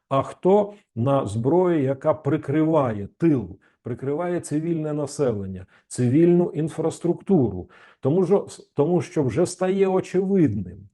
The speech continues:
що модель нато по спеціалізації кожної країни і по с-, по спільному випуску техніки приводить до того, що на сьогоднішній день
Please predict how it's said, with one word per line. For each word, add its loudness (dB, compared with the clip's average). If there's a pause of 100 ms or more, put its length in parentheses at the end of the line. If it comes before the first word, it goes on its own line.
(100)
що -8 (280)
модель 2
нато 0 (360)
по 2
спеціалізації 0
кожної 0
країни -2 (300)
і -2
по -4
с-, -4
по 2
спільному 4
випуску 2
техніки -8 (540)
приводить 4
до 2
того, 2
що -8
на -2
сьогоднішній -2
день -4